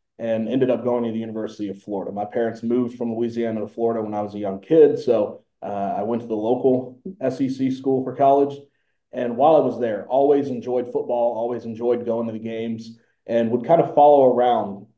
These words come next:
Florida wherever they played, um, throughout college and even in the years following.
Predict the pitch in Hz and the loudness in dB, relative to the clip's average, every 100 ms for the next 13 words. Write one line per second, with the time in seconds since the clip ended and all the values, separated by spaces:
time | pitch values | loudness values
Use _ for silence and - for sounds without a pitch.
0 | - 123 120 110 110 110 110 107 101 113 | -6 0 0 0 -2 -4 -4 -8 -8 -8
1 | 104 - - _ _ _ - 107 104 98 | -6 -8 -16 _ _ _ -8 -4 0 -2
2 | - 101 - 101 90 - 127 131 135 131 | -4 -12 -16 -12 -10 0 4 4 4 4
3 | 127 123 117 113 110 107 110 104 - - | 4 4 -2 -4 -4 -6 -4 -6 -8 -18
4 | _ 131 120 101 - | _ 2 4 4 -2